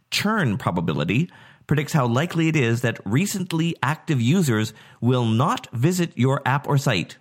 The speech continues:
in the next seven days." As I was reading this, I thought, "You know, that's nice, but you know what would be really cool is being able to pull those forecasts over into Google Ads and create audiences of specific people who are likely to buy."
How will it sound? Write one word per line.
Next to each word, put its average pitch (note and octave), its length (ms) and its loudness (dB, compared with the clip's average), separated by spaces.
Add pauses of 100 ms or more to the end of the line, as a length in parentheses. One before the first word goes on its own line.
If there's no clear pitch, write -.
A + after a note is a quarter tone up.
(100)
in F#2 120 0
the F2 60 0
next D#2+ 200 -2
seven E2+ 200 0
days." - 440 -4 (1600)
As G#3 80 -2
I F4+ 60 0
was C4 100 0
reading F#3+ 200 2
this, A#2+ 160 2
I A2+ 60 4
thought, G#2+ 260 -2 (520)
"You - 80 -4
know, - 60 0
that's G3+ 200 -2
nice, B2+ 340 0
but - 240 -6
you C3 80 4
know A3 60 4
what A3+ 100 0
would A#2 120 4
be F#2+ 120 0
really F#3+ 280 -2
cool F#3 480 -2 (200)
is B2 120 0
being D#3+ 200 2
able D#3+ 160 0
to C3+ 80 0
pull D#3 300 0
those C#3 220 2
forecasts C3+ 760 -2
over C3 260 2
into A#2 240 0
Google G2+ 400 -2
Ads B2 540 -2 (320)
and A#2 160 0
create B2+ 440 0
audiences C3 840 0 (100)
of A2 160 -2
specific C#3 460 0
people G#2+ 260 0
who A#2+ 140 0
are G#2 260 -2 (220)
likely A#2+ 480 0
to A2+ 140 -2
buy." A#2 360 0